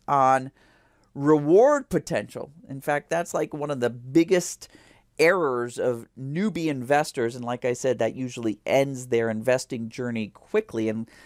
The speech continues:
leaves a really sour taste in their mouth. W-,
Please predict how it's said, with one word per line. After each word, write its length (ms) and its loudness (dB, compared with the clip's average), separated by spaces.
leaves 640 -2
a 280 2
really 520 0
sour 600 -4
taste 440 -10
in 80 -12
their 160 -6
mouth. 480 -2
W-, 160 -16